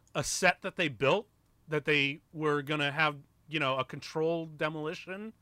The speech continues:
where they'd have the actors in safe positions. Oh, look, more Pepsi. And then they just blew shit through and added some C G I just to spice it up for really dangerous stunts like that.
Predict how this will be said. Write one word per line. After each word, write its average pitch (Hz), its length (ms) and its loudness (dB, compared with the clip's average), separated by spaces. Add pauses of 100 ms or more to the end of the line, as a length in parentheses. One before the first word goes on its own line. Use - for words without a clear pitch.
(480)
where 160 120 0
they'd 156 120 6
have 156 220 4
the 151 160 4
actors 151 420 2
in 151 160 -2
safe 156 280 0
positions. 160 420 -8
Oh, 208 120 8
look, 220 200 8
more 220 140 6
Pepsi. 160 560 2 (1700)
And 185 160 4
then 214 160 8
they 208 140 6
just 202 360 2 (100)
blew 151 360 2
shit 214 340 0
through 202 480 4 (560)
and 165 120 0
added 185 320 8
some 311 340 4
C 269 240 -2
G 240 200 -2
I 156 320 6
just 139 220 -10
to 160 80 -10
spice - 360 -6
it 139 80 -4
up 113 220 -2 (320)
for 160 400 6
really 165 240 2
dangerous 143 440 0
stunts 143 340 -4
like 127 180 -4
that. 107 320 -4